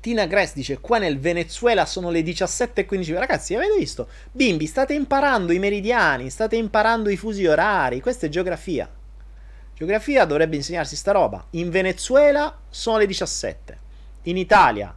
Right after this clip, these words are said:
sono le ventidue, in Thailandia sono le quattro del mattino, eh? Quindi possiamo dire che Tina tu sei nel passato, mi dispiace. <laughs> L'Italia sta nel presente, io sto nel futuro. Eh, oh.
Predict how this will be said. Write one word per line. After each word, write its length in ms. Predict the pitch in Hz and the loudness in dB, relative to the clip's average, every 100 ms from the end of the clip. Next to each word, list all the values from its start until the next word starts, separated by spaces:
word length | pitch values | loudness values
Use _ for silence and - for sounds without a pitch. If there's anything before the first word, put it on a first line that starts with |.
| - - - | -18 -20 -16
sono 280 | - 208 180 | -4 0 2
le 60 | |
ventidue, 540 | 143 123 139 214 226 226 - - - | 0 -2 -2 0 0 -2 -16 -20 -14
in 160 | 139 | -12
Thailandia 640 | 127 143 180 202 208 202 175 | -6 2 4 4 2 -2 -2
sono 180 | - 151 | -8 -8
le 100 | 143 | 2
quattro 320 | 208 - 190 | 2 4 0
del 100 | 170 | -2
mattino, 460 | 151 - 92 76 - - | -4 -10 -14 -14 -18 -8
eh? 340 | 147 190 269 285 - - - - - - - - | 0 2 2 -2 -14 -20 -20 -20 -20 -20 -20 -20
Quindi 580 | - 214 196 131 113 92 - | -4 0 0 0 -6 -10 -10
possiamo 460 | 156 - 208 196 | -8 0 0 2
dire 260 | 220 240 233 | 0 0 0
che 160 | 170 170 | -2 -6
Tina 300 | 214 208 208 | -4 -2 -2
tu 80 | |
sei 160 | 208 175 | -4 -4
nel 120 | 156 | -4
passato, 460 | 156 190 - 98 117 | -6 -8 -8 -12 -12
mi 120 | 170 | -14
dispiace. 440 | 170 - - 151 - - - | -14 -8 -8 -8 -14 -20 -6
<laughs> 420 | - - 208 160 - - - - - | -4 2 4 4 -2 -20 -20 -20 -8
L'Italia 380 | 170 185 185 151 | 0 6 6 6
sta 160 | 131 175 | 2 -2
nel 100 | 185 | 0
presente, 520 | 202 190 196 196 202 | 0 4 6 4 2
io 40 | |
sto 160 | 185 196 | 2 4
nel 140 | 185 | 2
futuro. 560 | 185 190 160 143 135 123 | 2 0 2 2 0 0
Eh, 520 | 175 185 180 180 175 | 2 4 4 4 4
oh. 260 | 160 143 | 2 -2